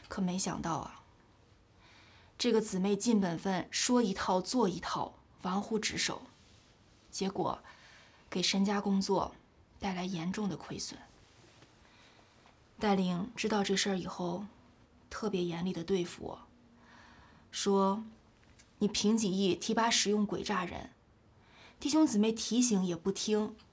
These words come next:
不去了解调查，现在带来这么严重的后果，这可是严重的打岔搅扰，这和你尽本分不负责任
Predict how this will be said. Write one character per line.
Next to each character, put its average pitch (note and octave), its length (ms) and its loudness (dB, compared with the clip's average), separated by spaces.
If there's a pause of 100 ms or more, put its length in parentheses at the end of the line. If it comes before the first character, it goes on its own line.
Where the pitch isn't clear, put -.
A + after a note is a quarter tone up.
不 A3 80 -4
去 A3 180 0
了 F#3+ 240 4
解 G#3 200 0
调 A3 240 2
查， - 320 -4 (960)
现 G3+ 260 2
在 G3 360 4
带 A3+ 100 -2
来 A3 140 2
这 C4 140 2
么 G#3+ 100 6
严 F3 240 0
重 A3+ 120 0
的 F#3+ 80 2
后 F#3 240 0
果， - 300 -6 (340)
这 D4+ 140 0
可 A3+ 140 -2
是 G3+ 120 2
严 F#3 220 2
重 C4+ 140 4
的 G3 100 6
打 - 140 -2
岔 F#3+ 200 -4
搅 - 220 -8
扰， - 200 -12 (920)
这 G#3+ 160 0
和 G#3 140 0
你 G3 100 4
尽 G3 240 2
本 F#3 160 0
分 G3 160 0
不 F#3+ 140 -4
负 G#3 160 0
责 F#3 220 -2
任 F3+ 280 0